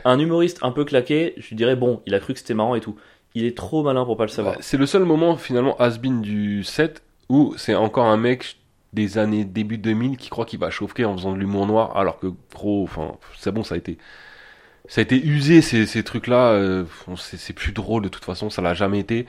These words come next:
Speaker 2: et tu veux juste provoquer, finalement, donc ça, ça, et, et ça apporte rien. Euh, après, est-ce que tu, tu décides de plus re-, donc je me serais dit ça, mais le sketch, finalement, là, j'étais tellement surpris par la qualité du reste,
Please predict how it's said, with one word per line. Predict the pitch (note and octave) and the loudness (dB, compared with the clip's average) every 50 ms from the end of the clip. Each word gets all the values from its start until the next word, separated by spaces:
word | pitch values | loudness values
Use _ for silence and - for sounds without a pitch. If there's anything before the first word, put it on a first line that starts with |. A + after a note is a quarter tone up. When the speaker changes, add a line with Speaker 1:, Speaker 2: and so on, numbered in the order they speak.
| - - - - - - - - - - - - | -10 -20 -20 -20 -20 -20 -20 -20 -20 -20 -14 -10
Speaker 2:
et | G2+ G2 | -10 -8
tu | - A2 | -2 -2
veux | A2 | 0
juste | G#2+ A#2+ B2 - | 0 0 -2 -4
provoquer, | - - A#2 A2 A#2 A#2+ A2+ - A#2+ | -2 -2 0 2 2 2 0 0 -2
finalement, | G#2+ A2 G#2+ G2 G2 F#2+ F2 E2 | -2 -2 -4 -2 -2 -2 -4 -4
donc | F2 F#2 - | -6 -8 -10
ça, | - - - - | -12 -14 -16 -16
ça, | - - - _ _ _ _ _ - | -18 -20 -20 _ _ _ _ _ -18
et, | - - - | -12 -10 -8
et | |
ça | - - C3+ | 0 4 4
apporte | C3 C3 - B2+ C3 - | 4 4 2 0 -2 -2
rien. | - D3 C3 A#2+ - - - - - - - - - - - - _ _ _ _ _ _ - | -4 -4 -4 -4 -8 -14 -20 -20 -20 -20 -20 -20 -20 -20 -20 -20 _ _ _ _ _ _ -10
Euh, | - F#2+ F#2+ F#2+ F#2+ F#2 - | -6 -4 -2 -2 -2 0 0
après, | - A2 - F3 - - | 0 0 2 2 0 2
est-ce | - D3+ - | 0 -2 2
que | - - D#3+ D3+ C#3 | 4 6 8 8 6
tu, | - - - - - _ _ _ _ _ _ _ _ _ _ - _ _ _ _ _ _ _ _ _ | 4 -2 -10 -16 -16 _ _ _ _ _ _ _ _ _ _ -20 _ _ _ _ _ _ _ _ _
tu | - - - A2+ | -16 -12 -10 -6
décides | G#2+ A#2+ A#2+ A#2 - B2 A2+ | -4 -4 -4 -4 -6 -6 -4
de | G#2+ G2+ | -4 -4
plus | F#2 - - - C#3+ | -4 -6 -6 -4 -4
re-, | C3 G#2 - - _ _ | -4 -4 -8 -14 _ _
donc | G#2 G#2+ G#2 - | -10 -8 -4 -2
je | A#2+ | 0
me | B2+ | 0
serais | A#2+ - C#3 | 0 0 -2
dit | C3 | -2
ça, | - D#3 E3 | 0 2 2
mais | C#3+ A2+ - - - - | 2 2 2 -2 -6 -2
le | C3 B2 B2 | 0 2 2
sketch, | A#2 - - - D3+ D3 - | 2 0 -2 -2 -2 -2 -4
finalement, | - A2+ A2+ A2+ A2+ A2 G#2+ | -2 -2 0 2 4 4 4
là, | G2+ F#2 | 4 2
j'étais | F2+ F#2+ G2 - F#2+ | 0 -2 -4 -8 -8
tellement | - - D3 D3 C#3+ C3 B2+ | -6 -4 -4 -4 -4 -4 -6
surpris | - - A#2+ - - A#2+ | -8 -10 -10 -10 -10 -8
par | A#2 - F#2+ | -4 -2 -2
la | F#2+ F#2 | -2 -2
qualité | - G2+ G2+ - G2+ | -2 -4 -6 -6 -8
du | F2+ F#2 | -6 -6
reste, | F#2 F2+ G#2 - - _ | -4 -4 -6 -6 -8 _